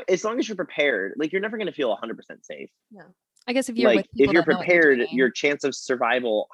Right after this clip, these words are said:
Speaker 1: heightened. Like, you generally wanna backpack <laughs> with it, like, hopefully to, you don't wanna go backpacking by yourself generally, especially in that area because bears are very active. Um, but if you know what you're doing, you're mostly gonna be fine.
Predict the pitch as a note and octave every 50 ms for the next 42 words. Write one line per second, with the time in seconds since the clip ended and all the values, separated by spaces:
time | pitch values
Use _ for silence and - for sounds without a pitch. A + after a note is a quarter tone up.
0 | - - C3 A#2 F2 G#2 G2+ G#2 - A2+ A2+ G#2+ G#2 - _ _ _ _ _ _
1 | _ _ _ C#3 C#3+ C#3+ B2+ D3 D#3+ D#3 E3 E3 D#3+ E3 D#3+ D3 C#3+ C3 G#2+ A#2
2 | A2+ A2 - - B2 A2 - _ A#2 B2+ - - D3+ C3 - _ _ - A#2 A#2
3 | G#2 - - - C#3 C3+ - - _ B2+ A2+ A2 G#2 G2+ F#2+ - - _ _ _
4 | _ _ _ _ _ _ _ _ _ _ _ - D3 C#3+ C3 - - B2+ C#3+ E3+
5 | F3+ F#3 G3 G3 F#3+ F#3 E3+ D#3 C3+ B2 A2+ - - A2 G#2 - G#2 G2 F2 D#2+
6 | D2 - - _ - - - _ F2 E2+ D#2 A1 G#1 D2+ D#2 G#2 - - D#3+ D#3
7 | - - C#3+ C3 A#2+ A2 G#2+ G#2 G#2 G2+ G2+ G2+ F#2 - G2+ - G#2 - _ A2+
8 | G#2 G2+ G#2 G#2+ G#2 - G#2 G2 F#2+ F#2 F2+ E2+ D#2+ - - _ F#2 E2+ D#2+ E2
9 | - _ _ _ - _ _ _ _ _ _ A#2+ B2 A#2+ A#2+ A2+ A2 G#2 G2 F2
10 | E2 E2+ F#2+ G2 - _ _ _ _ - - - D3+ D3+ - D3+ D#3+ D3 - E3
11 | F#3+ F#3+ G#3 G#3+ G#3+ G#3 G#3 G#3 - D#3+ C#3 C3 C3+ B2+ A#2 A2+ A2 G#2+ G#2+ A2
12 | A2 G#2+ G#2+ - - A2+ G#2+ G#2+ G2 F#2 E2+ E2+ D#2+ - - D#2+ A1+ B1 C#2+ G2+
13 | G#2